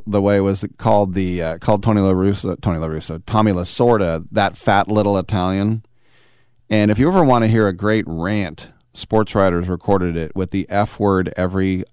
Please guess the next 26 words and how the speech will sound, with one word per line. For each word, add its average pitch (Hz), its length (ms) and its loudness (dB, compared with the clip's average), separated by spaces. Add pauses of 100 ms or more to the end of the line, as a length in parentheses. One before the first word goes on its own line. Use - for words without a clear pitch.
other 104 300 2
word, 120 480 0 (920)
is 101 260 -4
Tommy 110 280 0
Lasorda 98 560 -2
getting 92 300 -4
back 95 340 -4
at 92 140 -6
Kurt 101 220 -2
Bevacqua, 90 800 -2
saying, 92 540 -2 (540)
"When 104 160 0
I 117 100 4
was 123 180 2
a 107 60 2
pitcher, 92 640 0
I 95 100 -4
would 95 200 -2
have 90 100 -4
sent 92 320 -6
a 85 80 -8
limo 85 800 -2
over 85 300 -8
to 80 100 -8
his 85 300 -10
house 82 560 -10